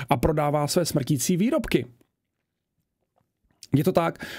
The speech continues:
k tomuhle se vyjadřuje i paní profesorka Králíková, Takže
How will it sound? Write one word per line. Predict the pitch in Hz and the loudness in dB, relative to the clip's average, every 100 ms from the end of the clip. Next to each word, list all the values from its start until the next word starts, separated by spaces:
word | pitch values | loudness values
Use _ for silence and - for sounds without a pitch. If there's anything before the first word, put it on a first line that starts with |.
| - | 0
k | |
tomuhle | 170 170 | 2 2
se | 160 | 0
vyjadřuje | 165 156 139 165 170 | 0 0 2 0 2
i | 165 156 | 2 2
paní | - 151 | 2 0
profesorka | 156 151 165 185 156 | 0 0 0 0 0
Králíková, | 135 135 123 123 143 131 131 190 - _ _ _ _ - | 0 2 2 0 0 2 0 -2 -6 _ _ _ _ 0
Takže | 135 120 120 135 123 120 | 0 2 2 2 2 -2